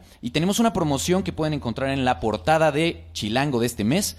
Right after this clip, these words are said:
para poderse ir a cenar con nosotros a alguno de los restaurantes de los que les vamos a hablar justamente en este podcast. Así que estén muy, muy, muy, muy, muy pendientes. Toda la conversación está, ya saben, en el hashtag podcast chilango. Y bueno,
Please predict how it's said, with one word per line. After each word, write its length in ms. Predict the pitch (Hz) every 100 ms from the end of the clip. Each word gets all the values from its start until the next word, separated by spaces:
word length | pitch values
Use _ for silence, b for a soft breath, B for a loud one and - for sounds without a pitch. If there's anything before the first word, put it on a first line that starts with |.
| B B
para 180 | - 98
poderse 320 | 104 131 139
ir 100 | 131
a 40 | 120
cenar 360 | 107 120 156
con 140 | 147 101
nosotros 540 | 98 123 147 156 - B B
a 60 | 143
alguno 240 | 160 233
de 80 | 233
los 100 | 196
restaurantes 480 | 165 165 156 170 180
de 60 |
los 120 | 135 -
que 100 | 101
les 180 | 92
vamos 340 | 127 175 180 139
a 20 |
hablar 200 | 117 123
justamente 440 | 135 - 113 110
en 60 | 117
este 160 | - 120
podcast. 380 | 156 - 165
Así 180 | 143 135
que 80 | -
estén 300 | - 156 151
muy, 400 | 180 285 311 285
muy, 240 | 247 262
muy, 120 | 247 240
muy, 140 | 226
muy 160 | 226 220
pendientes. 460 | 180 117 101 98
Toda 140 | 170 180
la 80 | 170
conversación 580 | 135 135 131 214 220 B B B -
está, 240 | 185 165
ya 140 | 139
saben, 320 | 143 131 135 110
en 80 | 101
el 140 | 95
hashtag 580 | 120 - 113 107 - -
podcast 460 | 117 113 113 - - -
chilango. 420 | 107 95 80 80 - 147
Y 80 |
bueno, 240 | 160 190